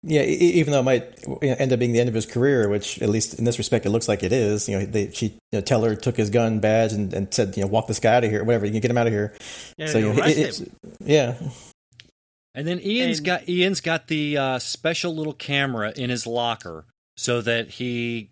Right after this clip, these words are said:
Speaker 3: can see if anybody's been in there, which I found to be a little weird. And then it got a little bit weirder with the whole,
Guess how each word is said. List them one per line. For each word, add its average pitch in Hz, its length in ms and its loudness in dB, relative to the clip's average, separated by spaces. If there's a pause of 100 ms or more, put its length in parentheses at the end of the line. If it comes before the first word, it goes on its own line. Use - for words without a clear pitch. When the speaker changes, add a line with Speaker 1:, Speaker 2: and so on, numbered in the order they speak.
Speaker 3:
can 113 160 -6
see 127 340 -2
if 123 120 -4
anybody's 117 440 -2
been 104 220 -2
in 110 140 -2
there, 87 200 -6
which 123 280 -4
I 127 160 2
found 143 480 -4
to 131 60 -4
be 127 140 -2
a 120 60 0
little 131 280 0
weird. 113 460 -2 (320)
And 123 140 -4
then 131 180 2
it 131 60 -2
got 139 160 0
a 139 60 -2
little 226 720 -2
bit 208 220 -2
weirder 170 440 -2
with 151 320 -4 (220)
the 131 100 -2
whole, 143 520 -2